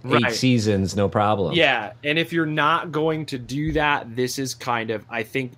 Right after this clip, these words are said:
Speaker 1: two big movies to get Dune, to see how it sits,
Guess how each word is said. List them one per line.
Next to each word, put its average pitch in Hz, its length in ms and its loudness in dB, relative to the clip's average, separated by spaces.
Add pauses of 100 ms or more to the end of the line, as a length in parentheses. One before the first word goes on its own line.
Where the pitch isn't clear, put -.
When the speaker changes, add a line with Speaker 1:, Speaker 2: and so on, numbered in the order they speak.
Speaker 1:
two 151 300 -4
big 127 240 0
movies 127 480 -4
to 110 100 -14
get 107 300 -10
Dune, 151 520 -6 (320)
to 131 120 -10
see 143 260 -6
how 120 240 -4
it 101 100 -10
sits, - 640 -4